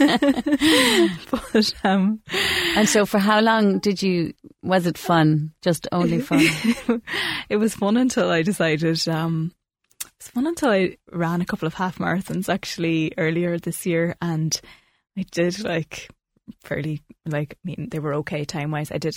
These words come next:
Speaker 1: like, eighty-one minutes or something, but, like, it was fairly crap in comparison to what I
Speaker 2: For
Speaker 1: knew
Speaker 2: your
Speaker 1: I should have been
Speaker 2: standard,
Speaker 1: running.
Speaker 2: exactly.
Speaker 1: And it kinda just annoyed me when I was running it that I was like, "This is really bad. I should be doing better than this." And I just,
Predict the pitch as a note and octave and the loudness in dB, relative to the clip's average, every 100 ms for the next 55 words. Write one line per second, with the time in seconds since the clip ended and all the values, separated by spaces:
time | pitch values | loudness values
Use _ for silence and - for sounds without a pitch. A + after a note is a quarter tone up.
0 | - - - D#3+ D3 D3+ D3+ D#3 D#3+ F#3+ | -8 -10 -6 -6 -6 -4 -4 -4 -6 -8
1 | - D#3 - D#3+ - - - - D#3 - | -10 -10 -8 -8 -8 -8 -8 -8 -10 -12
2 | - - D3+ - - - - - _ _ | -14 -10 -10 -8 -12 -8 -8 -10 _ _
3 | _ - D3 C#3+ E3 D#3 D3 - - D#3 | _ -10 -10 -6 -4 -4 -4 -6 -8 -2
4 | D#3+ D#3+ E3 E3+ D#3 E3 E3 D#3+ E3 E3 | -2 2 2 2 2 0 0 2 0 0
5 | E3 E3+ E3 D#3+ E3 D3+ - E3+ E3 F3+ | 0 0 -2 -4 -8 -12 -4 -2 0 0
6 | F3 F3+ F3+ E3 D#3 D3 E3 F3+ D#3+ D#3 | 0 0 -2 -2 0 0 0 0 0 0
7 | E3 F#3+ E3 F3+ F#3+ - D#3+ E3+ - - | 0 0 -2 0 -2 -2 -4 -2 -4 -6
8 | _ _ _ _ F3+ D#3+ D#3 D3 D#3+ D#3+ | _ _ _ _ -6 -6 -4 -6 -4 -6
9 | D3 D#3+ C#3+ C#3+ C#3 C#3 C#3+ D3 D3+ C#3+ | -6 -4 -4 -4 -6 -6 -6 -6 -8 -6
10 | D3 C#3 C#3 C#3 C#3+ C#3+ D3 - C#3+ D3 | -6 -4 -2 -4 -4 -4 -6 -8 -6 -6
11 | - - - | -6 -8 -8